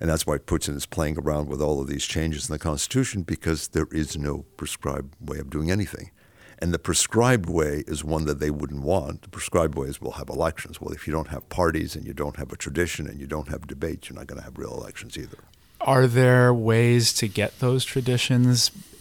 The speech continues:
Speaker 2: encouraged? I know
Speaker 1: Oh,
Speaker 2: that's
Speaker 1: we
Speaker 2: been a big part of your work.
Speaker 1: We tried. I think, uh, I didn't personally,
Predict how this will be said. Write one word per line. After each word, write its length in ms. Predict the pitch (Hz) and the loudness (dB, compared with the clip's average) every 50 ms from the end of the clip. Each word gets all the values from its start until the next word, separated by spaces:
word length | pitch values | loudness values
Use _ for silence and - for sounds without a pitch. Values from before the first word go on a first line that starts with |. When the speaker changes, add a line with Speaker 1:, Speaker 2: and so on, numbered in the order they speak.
| - - | -10 -2
Speaker 2:
encouraged? 1040 | - 175 123 110 104 - - - 113 120 139 160 180 175 170 - - - - - - - - - - - - _ _ _ - - - - | 0 2 4 4 2 2 0 2 4 4 4 4 2 2 2 2 2 0 -2 -8 -12 -16 -20 -20 -20 -20 -20 _ _ _ -20 -16 -6 2
I 120 | - 127 | 4 6
know 80 | 127 120 | 8 8
Speaker 1:
Oh, 40 | |
Speaker 2:
that's 160 | 131 123 117 - | 8 8 6 6
Speaker 1:
we 60 | 85 | 6
Speaker 2:
been 120 | 139 131 | 8 6
a 60 | 123 | 6
big 260 | 113 120 120 107 107 - | 4 4 0 0 4 4
part 280 | - 120 110 107 107 | 6 6 6 6 4
of 140 | 104 98 104 | 2 2 0
your 180 | 107 107 107 104 | 0 0 0 0
work. 400 | 101 101 98 110 - - - - - - - - - - - - - - - | -2 -2 -4 -4 -6 -10 -14 -18 -20 -20 -18 -18 -18 -16 -16 -18 -16 -8 0
Speaker 1:
We 140 | 165 180 175 | 2 2 2
tried. 500 | - - - 127 87 71 76 95 - 107 | 2 4 4 6 6 6 6 4 4 4
I 100 | 87 85 | 2 0
think, 340 | - - 90 82 - - - - | 2 0 -2 -2 -2 -8 -8 -4
uh, 380 | - 82 80 76 76 80 80 80 - - - - - - - - | 0 0 2 2 2 2 2 0 -2 -4 -14 -20 -20 -12 -2 2
I 120 | 87 87 | 2 2
didn't 360 | 76 80 76 67 69 64 - | 2 2 -2 -4 -4 -6 -2
personally, 440 | - 85 90 - - 78 73 76 | 0 0 0 0 0 -2 -2 -4